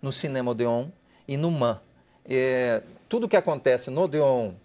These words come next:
no B N D S e no man, existem os debates posteriores com os atores, os realizadores. É, então, o público tem, além de ver a obra, depois passar a conversar com os realizadores sobre, sobre aquela obra. É,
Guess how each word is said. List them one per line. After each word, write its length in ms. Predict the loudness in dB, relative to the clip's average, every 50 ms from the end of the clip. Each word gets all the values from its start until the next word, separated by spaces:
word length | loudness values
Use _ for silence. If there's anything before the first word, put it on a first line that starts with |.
| _ -8
no 160 | -6 -6 -4
B 120 | -2 -2
N 140 | -4 -2 -2
D 100 | 0 0
S 400 | 2 2 0 0 -4 -8 -14 -14 -12
e 80 | -10 -8
no 140 | -6 -6 -4
man, 360 | -2 -2 -2 -2 -4 -6 -8 -10
existem 520 | -10 -8 -8 -8 -8 -10 -10 -10 -8 -8
os 120 | -8 -6 -2
debates 520 | 0 0 2 2 2 2 2 0 -2 -8
posteriores 800 | -10 -8 -8 -6 -4 -6 -4 -2 -2 -4 -4 -6 -8 -14 -16 -18 -14
com 200 | -6 -4 -2 -2
os 120 | -2 -2 -2
atores, 520 | -2 -2 -2 -4 -2 -2 0 -2 -2 -4
os 120 | -8 -8 -2
realizadores. 1040 | -2 -2 -2 0 2 2 0 2 0 -4 -4 -4 -2 -4 -4 -6 -6 -10 -12 -16 -20 -20 -20 -20 -20 -20 -10 -6
É, 200 | -2 -2 -2 -2
então, 260 | -4 -2 -2 -2 -2
o 60 | -2
público 360 | -4 -6 -6 -6 -6 -8 -8
tem, 240 | -6 -4 -4 -4 -2
além 400 | -4 -2 -2 -2 -2 -2 -4 -6 -8 -8
de 180 | -10 -10 -10 -10
ver 400 | -10 -8 -4 -2 2 2 4 4
a 100 | 4 4
obra, 440 | 4 6 4 4 2 2 0 -2
depois 420 | -2 -4 -6 -6 -4 -4 -4 -4 -4
passar 400 | -6 -6 -6 -6 -4 -4 -2 -2
a 60 | -2
conversar 760 | -2 -2 -4 -2 -2 -2 -2 -2 -4 0 0 0 0 -2 -6 _ _ _ _ _ _ -10
com 140 | -8 -6
os 100 | -6 -4
realizadores 680 | -2 -2 -2 -2 -2 -2 -2 -2 -2 -2 -6 -6 -6 -8
sobre, 260 | -8 -8 -8 -8 -8 -10
sobre 300 | -12 -8 -8 -4 -4 -4
aquela 300 | -4 -2 -2 0 0 0
obra. 340 | 0 -2 -4 -6 -8 -14 -14 _ _ -20 -20 -20 -20 _ _ -8
É, 580 | -4 -2 0 2 2 2 2 2 0 -2 -4